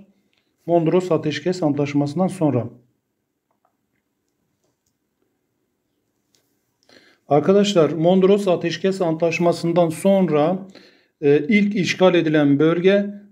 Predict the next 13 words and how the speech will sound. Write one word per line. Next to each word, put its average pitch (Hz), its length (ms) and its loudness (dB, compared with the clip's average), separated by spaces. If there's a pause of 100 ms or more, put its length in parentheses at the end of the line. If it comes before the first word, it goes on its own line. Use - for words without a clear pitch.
(140)
Irak'ta 175 560 2
Osmanlı 180 540 -2
toprağı 156 380 0
olan 175 460 0 (240)
Musul. 160 500 0 (260)
Musul. 165 460 -2 (560)
E, 135 420 2
neden 175 320 2
peki 175 260 -2
Musul? 170 440 -2
Cevap 156 280 0
şıkkımız 147 460 -2
A. 170 400 -2